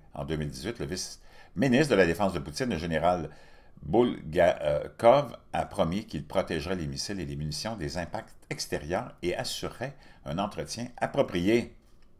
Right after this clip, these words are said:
Il s'était vanté que c'était à l'épreuve des explosions et du feu. Je peux te dire une chose, si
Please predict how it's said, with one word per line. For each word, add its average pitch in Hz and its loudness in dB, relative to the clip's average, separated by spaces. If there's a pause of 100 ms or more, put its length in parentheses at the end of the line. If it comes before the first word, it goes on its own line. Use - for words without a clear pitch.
(1700)
Il 73 -8
s'était 87 4
vanté 82 2
que 90 -2
c'était 80 -2
à 87 8
l'épreuve 82 0
des 71 -6
explosions 92 -4
et 82 -6
du 71 -10
feu. - -6 (200)
Je - -10
peux 147 -10
te 143 -10
dire 151 -2
une - -4
chose, 120 -2 (600)
si - 4